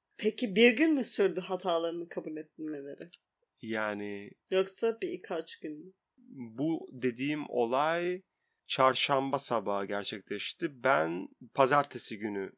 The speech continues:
Speaker 2: kartı elime almıştım.
Speaker 1: Hı.
Speaker 2: Muhtemelen cuma
Speaker 1: Tamam.
Speaker 2: yolladı onlar.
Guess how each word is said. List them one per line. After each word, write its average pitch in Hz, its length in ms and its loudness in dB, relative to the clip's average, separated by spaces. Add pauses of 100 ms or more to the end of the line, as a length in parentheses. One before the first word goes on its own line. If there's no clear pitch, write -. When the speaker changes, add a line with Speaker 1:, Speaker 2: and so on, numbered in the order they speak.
(120)
Speaker 2:
kartı 113 360 0
elime 110 260 -2
almıştım. 101 460 -4
Speaker 1:
Hı. - 220 -8
Speaker 2:
Muhtemelen 165 540 8
cuma 156 320 10
Speaker 1:
Tamam. 156 100 8
Speaker 2:
yolladı 120 320 4
onlar. 123 540 0